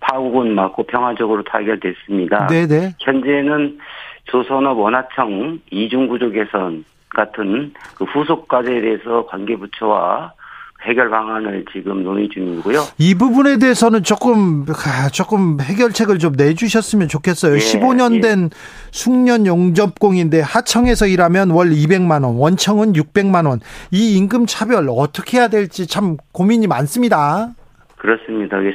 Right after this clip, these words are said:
Speaker 1: 사회적으로 공론화를 해서
Speaker 2: 예.
Speaker 1: 해결책을 모색해야 될 것으로 봅니다. 아울러서 어제는 그 새로 구성된 국회 환노위가
Speaker 2: 예.
Speaker 1: 회의를 열었는데요. 어, 하반기에는 이제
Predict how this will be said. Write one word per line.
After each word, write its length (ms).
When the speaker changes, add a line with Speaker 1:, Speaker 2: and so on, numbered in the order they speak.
Speaker 1:
사회적으로 760
공론화를 760
해서 460
Speaker 2:
예. 320
Speaker 1:
해결책을 600
모색해야 560
될 100
것으로 460
봅니다. 440
아울러서 640
어제는 580
그 720
새로 220
구성된 560
국회 260
환노위가 960
Speaker 2:
예. 240
Speaker 1:
회의를 300
열었는데요. 760
어, 60
하반기에는 1000
이제 160